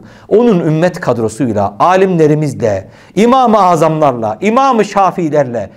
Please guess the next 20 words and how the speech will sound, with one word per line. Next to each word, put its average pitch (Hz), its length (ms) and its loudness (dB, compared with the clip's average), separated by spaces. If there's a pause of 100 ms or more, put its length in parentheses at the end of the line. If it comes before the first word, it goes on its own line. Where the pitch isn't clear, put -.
(140)
onlarla 269 540 2
Rabbimiz 147 500 -4
korudu 131 340 -4
elhamdülillah. 92 680 -16 (840)
Şu - 200 -10
son 160 240 -2
örnek 123 540 -8 (320)
onunla 107 380 -4
bitiyor 101 300 -10
inşallah. 101 600 -6 (360)
Kulaklarımızda 110 760 -6
küpe 107 240 -12
kalsın. 92 380 -10 (300)
Yıl 196 400 0 (320)
Hicri 160 360 -2
beş 135 200 -4
yüz 127 80 -6
elli 107 160 -4
yedi, 104 160 -4
miladi 196 680 0